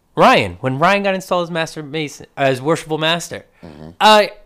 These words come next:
Speaker 1: I refused to call him Worshipful Master. I refused. I was like, "Fuck you. There's no way.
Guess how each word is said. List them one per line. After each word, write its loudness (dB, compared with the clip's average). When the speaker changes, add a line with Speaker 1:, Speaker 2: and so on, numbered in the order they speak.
Speaker 1:
I 2
refused -8
to -14
call -4
him -6
Worshipful -4
Master. -8
I 4
refused. -2
I 0
was -6
like, -4
"Fuck -2
you. -6
There's -12
no 0
way. 0